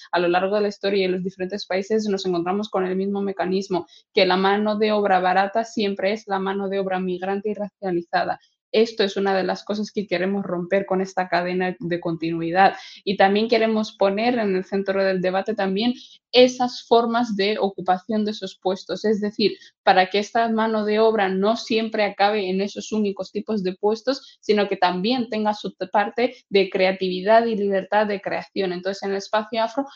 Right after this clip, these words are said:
potenciamos eso, potenciamos la visibilización de todo el trabajo de nuestra comunidad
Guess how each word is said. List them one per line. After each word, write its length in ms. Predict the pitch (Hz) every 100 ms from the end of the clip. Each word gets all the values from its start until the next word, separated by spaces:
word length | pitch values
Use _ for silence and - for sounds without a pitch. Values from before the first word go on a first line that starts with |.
| -
potenciamos 760 | - 202 185 190 214 220 214 220
eso, 320 | 226 196 180
potenciamos 640 | 180 185 190 196 214 240 214
la 180 | 208 202
visibilización 1000 | 196 - 190 185 190 190 - 220 262 302 - _
de 160 | 202 190
todo 240 | 214 220
el 80 | 220
trabajo 500 | 202 196 214 - 233
de 80 | 202
nuestra 320 | 190 175 170
comunidad 600 | 180 180 180 185 214